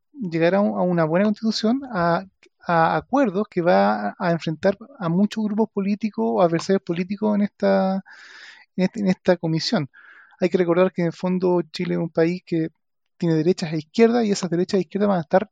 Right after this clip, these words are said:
representadas en el fondo en, en, en, en este grupo de, de trabajo.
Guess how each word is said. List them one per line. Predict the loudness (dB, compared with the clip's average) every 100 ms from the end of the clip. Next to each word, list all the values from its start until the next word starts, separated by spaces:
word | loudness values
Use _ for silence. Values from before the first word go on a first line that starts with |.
| _ -8
representadas | -4 -2 -2 0 2 4 2
en | -2
el | -6
fondo | -8 -6
en, | -4
en, | -4 -6 -6 -6
en, | -6 -8 -4
en | -6
este | -6
grupo | -8 -4 -2 -2 -2
de, | -4
de | -4
trabajo. | -2 0 -2